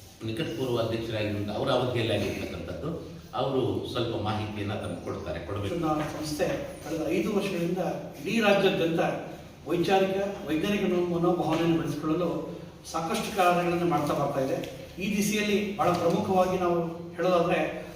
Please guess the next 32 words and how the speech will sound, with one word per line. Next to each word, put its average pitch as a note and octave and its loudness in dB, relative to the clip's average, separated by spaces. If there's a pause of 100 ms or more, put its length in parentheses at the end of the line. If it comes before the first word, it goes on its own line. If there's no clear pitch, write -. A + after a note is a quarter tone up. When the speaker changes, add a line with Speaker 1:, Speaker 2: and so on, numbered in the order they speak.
(180)
Speaker 2:
ಪವಾಡದ F#3 6
ಸಭೆ D#3+ 2
ಕಾರ್ಯಕ್ರಮ, D3+ -2 (240)
ಅದರಲ್ಲಿ G#3+ -2 (160)
ನಮ್ಮ F3+ 4
ಇಡೀ F3+ 4 (760)
ರಾಜ್ಯಾದ್ಯಂತ F#3 4 (180)
ಸುಮಾರು F#3 4
ನಾಲ್ಕು G3+ 0
ಕೋಟಿಗಳು G3+ 2
ಹೆಚ್ಚು, F3 2 (460)
ಏನು, G3 0
ವೀಕ್ಷಕರನ್ನ G3 0 (180)
ಬಂದಿದಂಥ G3 0
ನಮ್ಮ F3 4
ಹುಲಿಕಲ್ E3+ 0
ನಟರಾಜ್ F3+ 0
ಅವರ E3+ 4
YouTube E3 2
ಚಾನೆಲ್, F3 4 (500)
ಆ F3 4
YouTube G#3 2
ಚಾನೆಲ್ G3+ 2
ಮೂಲಕ - 0 (520)
ಇಡೀ B3 2
ರಾಜ್ಯ, A3 6
ಇಡೀ F3+ 0
ರಾಜ್ಯಾದ್ಯಂತ F#3+ 2
ಅದು - 2
ಪ್ರಸ-, E3+ 0
ಪ್ರಸರಿಸ್ತಾ F3 -2
ಇದೆ. D3+ -2